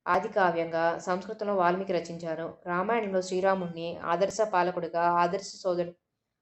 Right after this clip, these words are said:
ఆదర్శ కుమారునిగా, ఆదర్శ, సీతను ఆదర్శ మహిళగా వర్ణించారు. మహాభారతాన్ని సంస్కృతంలో వేదవాసుడు అనే ఋషి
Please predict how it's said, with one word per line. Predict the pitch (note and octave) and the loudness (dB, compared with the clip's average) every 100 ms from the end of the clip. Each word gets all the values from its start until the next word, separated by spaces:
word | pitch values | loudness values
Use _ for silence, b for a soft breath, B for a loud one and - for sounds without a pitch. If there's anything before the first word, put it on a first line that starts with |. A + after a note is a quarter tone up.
| - | -6
ఆదర్శ | E3+ E3+ G#3+ G#3+ | 0 6 6 6
కుమారునిగా, | A#3 G3 F#3 F#3 F3+ F3+ | -2 -2 0 0 0 0
ఆదర్శ, | F#3 - E3+ F3 G3 G3+ - A3 A#3+ _ _ _ _ _ _ _ _ _ _ _ _ _ _ - | 0 0 -2 0 0 -2 0 -2 -2 _ _ _ _ _ _ _ _ _ _ _ _ _ _ -10
సీతను | A3 A3 G3+ G3 | -6 0 2 4
ఆదర్శ | F#3+ F#3 F#3 G#3+ G#3 | 2 2 2 2 2
మహిళగా | G3 F3 F3+ E3+ E3 D#3+ E3+ _ _ _ _ _ _ _ _ _ _ _ _ _ _ _ _ _ _ _ _ _ _ - | 0 2 2 4 2 0 -4 _ _ _ _ _ _ _ _ _ _ _ _ _ _ _ _ _ _ _ _ _ _ -6
వర్ణించారు. | F3+ G#3 G3 E3+ E3 E3+ | -2 -2 2 2 0 -6
మహాభారతాన్ని | F3+ G3 A3+ A3+ F#3+ F#3+ E3+ E3 E3+ F3 F3 F3 _ _ _ _ _ _ _ _ _ _ _ - | -6 2 4 4 2 2 -2 -2 -4 -4 -4 -10 _ _ _ _ _ _ _ _ _ _ _ -2
సంస్కృతంలో | G3 G3+ A#3 A#3 F#3 F3+ | -2 0 0 2 4 4
వేదవాసుడు | F3 F#3 G#3 F#3+ F3+ F3 | 4 6 6 4 2 0
అనే | E3+ E3+ E3 | 0 0 -4
ఋషి | E3+ D3+ D3+ | -4 -4 -4